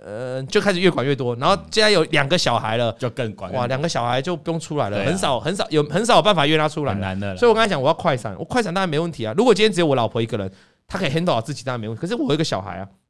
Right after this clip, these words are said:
Speaker 1: 我快闪二十四小时，等于这个小孩没人顾嘛。
Speaker 2: 对。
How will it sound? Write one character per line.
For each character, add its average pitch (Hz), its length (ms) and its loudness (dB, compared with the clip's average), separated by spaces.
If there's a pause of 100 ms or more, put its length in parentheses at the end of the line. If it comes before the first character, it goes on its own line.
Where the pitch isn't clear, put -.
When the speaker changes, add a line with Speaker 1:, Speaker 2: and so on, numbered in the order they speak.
(520)
Speaker 1:
我 127 100 -8
快 - 160 4
闪 143 140 2
二 185 120 2
十 175 40 4
四 - 120 -6
小 107 140 -2
时， 113 120 -8
等 110 100 -6
于 107 60 -6
这 - 80 -4
个 175 60 0
小 95 140 -4
孩 98 60 -4
没 107 100 -4
人 113 120 -6
顾 123 120 -10
嘛。 92 140 -14 (240)
Speaker 2:
对。 82 180 -16